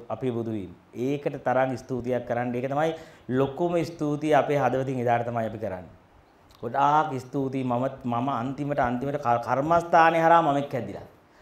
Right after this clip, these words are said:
මට දීපු වත මම හරියට කම්ප්ලීට් කිරීම නිසා. ඒක හරහා මට කෙලවෙලා. ඒක පෙන්වන්නේ එක්ක අර ගුරුවරයාගේ පච කිරිල්ල. එහෙම නැත්නම් අර වටේ ඉන්න කෙනෙක් පච කිරිල්ල. සමහර අයට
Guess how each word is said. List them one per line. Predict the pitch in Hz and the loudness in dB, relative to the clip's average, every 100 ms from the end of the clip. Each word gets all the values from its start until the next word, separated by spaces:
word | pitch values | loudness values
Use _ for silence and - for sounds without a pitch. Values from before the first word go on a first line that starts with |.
| _ | _
මට | 127 123 151 151 | 2 4 4 6
දීපු | 165 175 170 | 6 6 10
වත | 139 135 | 10 10
මම | 175 180 185 | 8 8 8
හරියට | 156 143 175 185 | 8 8 8 6
කම්ප්ලීට් | 185 156 156 214 208 | 6 6 6 0 4
කිරීම | 190 180 165 | 4 6 4
නිසා. | 143 120 87 - - _ _ | 0 -2 -10 -12 -20 _ _
ඒක | 151 196 214 | 8 8 10
හරහා | 190 190 214 226 | 10 12 12 12
මට | 208 196 | 10 8
කෙලවෙලා. | 180 165 143 107 - - - - - - - - - - | 8 8 8 6 -2 -12 -20 -20 -20 -20 -20 -20 -20 -6
ඒක | 147 151 175 | 0 4 4
පෙන්වන්නේ | 175 156 196 196 180 175 | 6 4 6 4 4 0
එක්ක | 151 - | -2 6
අර | 180 170 | 8 10
ගුරුවරයාගේ | 156 156 170 165 160 | 8 6 8 6 4
පච | 147 139 | 2 2
කිරිල්ල. | 151 139 127 | 2 2 2
එහෙම | 131 135 | 2 2
නැත්නම් | 135 135 143 | 0 0 0
අර | 147 | 4
වටේ | 143 127 131 | 4 2 0
ඉන්න | 131 | -2
කෙනෙක් | 131 135 160 - - - - - - | -4 -6 -8 -14 -20 -20 -20 -20 -10
පච | - 120 | -4 -2
කිරිල්ල. | 104 104 - | -2 -8 -4
සමහර | 135 151 208 | 4 10 12
අයට | 220 220 | 12 12